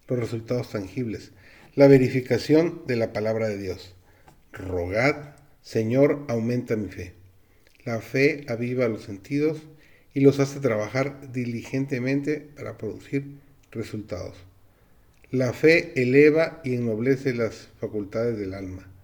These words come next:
capacitándolas para aferrarse de lo inevitable. Contemplando a Jesús, no solamente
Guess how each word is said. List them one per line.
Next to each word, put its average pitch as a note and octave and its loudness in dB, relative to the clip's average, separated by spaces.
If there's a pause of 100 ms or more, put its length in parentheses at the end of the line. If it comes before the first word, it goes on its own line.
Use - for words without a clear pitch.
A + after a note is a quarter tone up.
(500)
capacitándolas C#3 0
para G2+ -8
aferrarse A2 -6 (160)
de A2 -8
lo G#2 -12
inevitable. B2 -4 (1080)
Contemplando D#3 8
a C#3+ 10
Jesús, C3 0 (560)
no C#3 6
solamente C#3 2